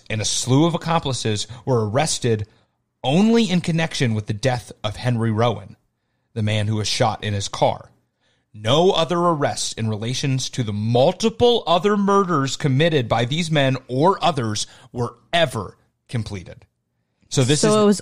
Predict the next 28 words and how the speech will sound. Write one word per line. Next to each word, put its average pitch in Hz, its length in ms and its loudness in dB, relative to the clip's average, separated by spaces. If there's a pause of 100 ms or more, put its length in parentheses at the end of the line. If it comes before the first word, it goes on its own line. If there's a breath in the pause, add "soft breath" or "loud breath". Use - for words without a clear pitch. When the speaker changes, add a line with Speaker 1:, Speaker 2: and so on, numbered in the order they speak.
Speaker 2:
only 202 320 8
for 202 260 2
Henry 175 420 0
Rowan? 156 440 2 (180)
Speaker 1:
Yes. - 540 -4
Speaker 2:
That's 247 280 0
some 233 200 2
bullshit. - 680 -6 (100)
Speaker 1:
No 110 140 0
one 123 100 2
was 139 140 -2
ever 165 200 0
arrested 160 360 0
in 165 80 -2
the 156 80 -2
death, 123 500 -2
uh, 117 240 2
the 107 160 -8
poisoning 123 500 0
deaths, 120 360 0
or 113 100 0
at 101 60 -4
least 110 240 -8
the 117 60 -6
supposed 110 560 -4
poisoning 107 400 -2
deaths 101 380 -4 (380 loud breath)
of 104 420 -4